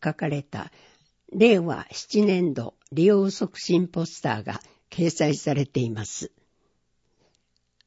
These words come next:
公共施設や商業施設へ掲出し、市内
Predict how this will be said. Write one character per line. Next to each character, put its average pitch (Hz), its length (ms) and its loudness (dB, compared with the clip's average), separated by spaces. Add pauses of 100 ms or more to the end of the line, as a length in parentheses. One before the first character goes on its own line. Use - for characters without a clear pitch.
(120)
公 196 220 4
共 196 320 0
施 - 180 -8
設 - 380 0
や 113 240 -8 (240)
商 208 320 0
業 202 240 2
施 - 180 -10
設 139 380 -2
へ 113 180 -4 (640)
掲 180 260 4
出 160 360 -6
し、 - 340 -6 (380)
市 220 220 2
内 156 320 0